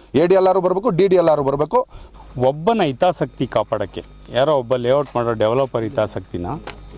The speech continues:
Speaker 2: ಇಡೀ ಸಾರ್ವಜನಿಕರನ್ನ ಬಲಿ ಕೊಡೋ ಕೆಲಸ ನಡೀತಿದೆ. ಫಸ್ಟು ಈ ಬಲಿದಾನವನ್ನು ಪಡೆಯೋ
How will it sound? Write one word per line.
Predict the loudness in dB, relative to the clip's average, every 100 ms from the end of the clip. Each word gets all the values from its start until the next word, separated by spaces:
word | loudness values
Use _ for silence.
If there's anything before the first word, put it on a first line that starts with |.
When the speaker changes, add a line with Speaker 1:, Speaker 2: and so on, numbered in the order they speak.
| -20 -2
Speaker 2:
ಇಡೀ | 0 4 4 2 -4 -6
ಸಾರ್ವಜನಿಕರನ್ನ | -2 0 0 0 0 0 -2 -2 0
ಬಲಿ | -2 0
ಕೊಡೋ | -2 -4
ಕೆಲಸ | -4 -6 -4
ನಡೀತಿದೆ. | -4 -6 -10 -14 -14 -20 -20 -20 -20 -20 -20 -4
ಫಸ್ಟು | -2 0 0
ಈ | 0
ಬಲಿದಾನವನ್ನು | 0 0 2 4 4 4 2 0
ಪಡೆಯೋ | 0 2 4 4 4 0